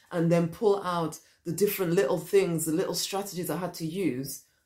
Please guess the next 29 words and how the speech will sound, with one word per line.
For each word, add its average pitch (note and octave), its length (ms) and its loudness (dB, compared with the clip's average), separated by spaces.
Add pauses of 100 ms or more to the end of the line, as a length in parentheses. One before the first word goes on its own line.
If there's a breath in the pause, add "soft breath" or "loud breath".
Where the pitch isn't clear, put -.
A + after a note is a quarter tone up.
to D3 100 -14
change F3+ 460 -2
things C3+ 560 -12 (680)
that - 100 -14
I F#3 60 -8
continue F#3 640 -2
to D3+ 160 -4
use. C3+ 380 -2 (240)
Not, D#3+ 340 -6
no F3 120 -6
perfection D3+ 540 -10
here, C3 180 -4
that's D3 240 -6
for - 100 -16
sure. - 300 -14
<laughs> - 60 -20 (680 loud breath)
Okay? E3 540 -2 (420)
So - 140 -4
go B3 140 2
get A#3+ 180 -2
the F3+ 60 -6
book. - 420 -6 (560)
Read E3+ 240 0
it, A3+ 360 -4 (220)
implement D#3+ 580 -6
it, C#3+ 260 -12 (300)
see - 280 -8
change. F3 640 -12 (480)
You F#3+ 120 -14